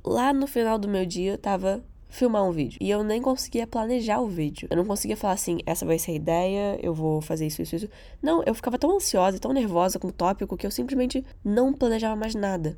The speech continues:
sabe? Eu só falava que no final do dia eu ia gravar um vídeo. Naturalmente, no final do dia chegava nesse momento, eu ficava super frustrada porque eu não tinha uma ideia que eu julgasse boa o suficiente e eu destruí o processo de novo. O que que isso levou?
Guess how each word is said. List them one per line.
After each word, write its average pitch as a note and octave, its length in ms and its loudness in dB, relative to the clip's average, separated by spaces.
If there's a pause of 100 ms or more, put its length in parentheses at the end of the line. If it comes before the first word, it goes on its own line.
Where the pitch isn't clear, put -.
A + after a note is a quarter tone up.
sabe? E3 460 -4 (100)
Eu F3 80 -4
só F3+ 140 -2
falava F#3+ 320 0
que - 120 -8
no G#3 100 -2
final G3+ 260 -2
do F#3 60 -4
dia F#3 160 -4
eu - 20 0
ia F#3 60 0
gravar F#3+ 220 -2
um G#3+ 100 -6
vídeo. F3+ 340 -4
Naturalmente, D#3+ 640 4
no A3 100 0
final F3+ 220 -2
do E3+ 100 2
dia E3 140 2
chegava F3+ 400 0
nesse A3+ 200 -2
momento, F#3+ 500 0
eu F3+ 140 -2
ficava F3 220 -4
super B3 320 -2
frustrada F#3+ 540 0
porque - 180 -8
eu F3+ 40 0
não E3+ 120 2
tinha E3+ 240 0
uma E3 120 4
ideia D#3+ 320 2
que F#3+ 100 -4
eu F3+ 80 2
julgasse D#3+ 400 2
boa E3+ 180 2
o F#3 40 2
suficiente G3 800 -2 (160)
e G3+ 100 4
eu G3 120 4
destruí G3+ 400 0
o G3 40 2
processo - 420 -4
de A#3 60 -6
novo. A#3+ 380 2 (440)
O G3+ 80 -4
que D#4 120 0
que E4 60 -8
isso E4+ 160 2
levou? G3+ 420 6